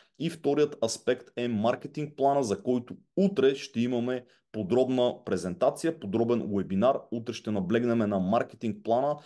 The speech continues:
така че съветвам ви тези от вас, които искат да разберат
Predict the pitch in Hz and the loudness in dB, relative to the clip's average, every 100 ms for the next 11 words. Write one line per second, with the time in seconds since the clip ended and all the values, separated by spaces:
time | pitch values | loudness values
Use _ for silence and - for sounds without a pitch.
0 | _ _ - 117 135 - 101 113 120 139 | _ _ -4 -4 -2 -2 0 0 0 -4
1 | 139 139 127 123 151 135 117 117 - 117 | -4 0 -2 0 -6 -2 0 0 -4 -8
2 | 113 - 123 131 139 117 107 101 98 98 | -8 -10 -8 -4 -2 2 2 2 0 0
3 | 123 120 | 0 -2